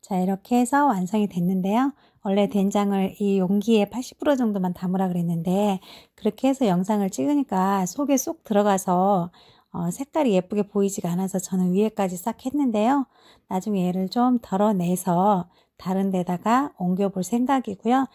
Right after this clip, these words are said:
일단 이렇게 해서, 어, 된장 가르기가 완성이 됐습니다.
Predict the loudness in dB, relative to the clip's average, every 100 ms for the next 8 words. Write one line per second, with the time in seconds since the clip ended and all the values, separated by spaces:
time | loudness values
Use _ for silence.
0 | -20 _ -10 -4 0 0 0 -2 -4 -4
1 | -2 0 -2 0 0 0 -6 _ _ _
2 | -6 -4 -4 -6 0 0 2 0 -2 -4
3 | -6 -2 -2 -4 -4 -2 -2 -4 _ _
4 | _ _ _ _ -2 -2 0 0 -2 -4
5 | -4 -2 -2 2 2